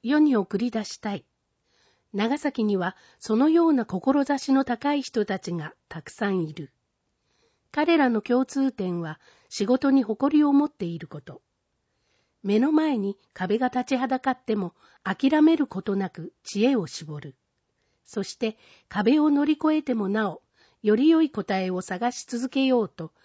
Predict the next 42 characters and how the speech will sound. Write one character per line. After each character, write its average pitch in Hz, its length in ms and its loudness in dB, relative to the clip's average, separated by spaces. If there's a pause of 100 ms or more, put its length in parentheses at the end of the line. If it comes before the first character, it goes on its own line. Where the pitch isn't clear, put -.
(200)
前 240 380 2
へ 135 60 -14
進 - 380 -16
む。 143 100 -14 (920)
彼 320 260 2
ら 302 160 6
が 190 140 0
生 180 100 0
み 202 160 2
出 240 140 0
す 202 140 -6
も 185 120 -2
の 160 160 -6
は 151 220 -12 (340)
私 269 360 -2
た 277 120 -2
ち 247 160 -8
の 220 100 2
暮 214 200 -4
ら 226 80 -2
し - 180 -8
や 226 160 -2
心 277 460 0
を 214 80 0
豊 196 380 -4
か 170 40 -8
に 160 140 -8
し、 - 260 -16 (520)
そ - 180 0
の 254 200 4
根 277 200 6
底 302 260 2
に 294 160 6
流 285 240 2
れ 285 140 0
る 233 100 -4
ス - 120 -16
ト 262 240 4
ー 240 40 2
リ 196 180 -4
ー 185 40 -4
は 165 240 -8